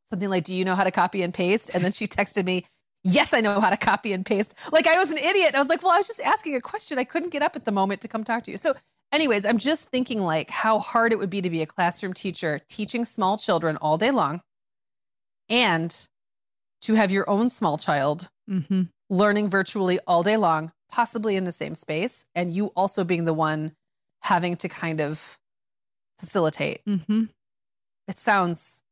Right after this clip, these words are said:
Speaker 1: insane to me.
Speaker 2: Really
Speaker 1: Um,
Speaker 2: hard.
Speaker 1: which leads me to this, to this, uh, comment from Ashley. Ashley is a single mom to a second grader. She says, "We've been playing it safe and not going to fun places that he loves." And Ashley's a teacher, by the way.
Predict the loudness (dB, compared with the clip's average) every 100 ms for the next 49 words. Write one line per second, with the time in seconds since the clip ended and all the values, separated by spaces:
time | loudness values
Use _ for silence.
0 | _ _ _ _ -10 -6 -4 -4 -6 -8
1 | -4 -4 -2 2 4 4 4 2 0 2
2 | 0 2 2 2 -2 -10 -4 -2 2 0
3 | 0 -6 -2 2 4 4 4 2 0 -2
4 | -2 -4 -8 -2 -2 -2 -2 -2 -4 -8
5 | _ _ -4 0 0 2 0 2 0 0
6 | -2 2 2 4 2 0 -6 _ _ -4
7 | -2 0 -2 -2 -6 -2 -2 0 0 -2
8 | -6 -6 0 2 2 -2 _ _ 0 2
9 | 2 2 2 0 0 0 0 -2 -4 0
10 | 2 2 0 0 0 0 -2 0 -2 -2
11 | 0 -2 -2 -6 -2 -2 -2 -4 2 4
12 | 4 0 -2 -6 -2 -2 -2 -10 -12 -14
13 | -12 -10 -6 -6